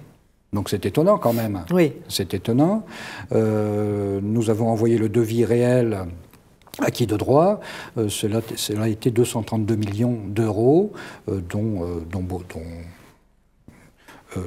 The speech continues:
Speaker 1: pour, pour continuer les travaux et sur, étalés sur une dizaine d'années.
Speaker 2: Hmm.
Speaker 1: Et deux cent trente-deux millions pour un bâtiment de cette importance, euh, ce, cela semble pas très important, surtout lorsque l'on sait que la couverture, que les, que les, euh, euh, que,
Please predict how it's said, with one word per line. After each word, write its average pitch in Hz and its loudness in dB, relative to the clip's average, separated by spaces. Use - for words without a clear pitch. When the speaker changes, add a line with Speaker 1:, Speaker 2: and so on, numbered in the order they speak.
Speaker 1:
pour, 104 0
pour 104 -10
continuer 113 0
les 104 -2
travaux 120 2
et 147 2
sur, 123 0
étalés 113 0
sur 120 0
une 107 0
dizaine 113 2
d'années. 131 2
Speaker 2:
Hmm. 151 -2
Speaker 1:
Et - -2
deux 107 -2
cent 110 -4
trente-deux 110 -2
millions 113 0
pour 104 -6
un 104 -2
bâtiment 110 -2
de 104 -4
cette - -4
importance, 139 0
euh, 104 0
ce, - -10
cela 113 -2
semble 107 -2
pas 110 2
très 110 0
important, 147 0
surtout - -2
lorsque - 0
l'on 113 0
sait 147 6
que 127 0
la 113 2
couverture, 117 0
que 113 0
les, 107 -2
que 120 4
les, 110 2
euh, 95 -4
euh, 104 -2
que, - -8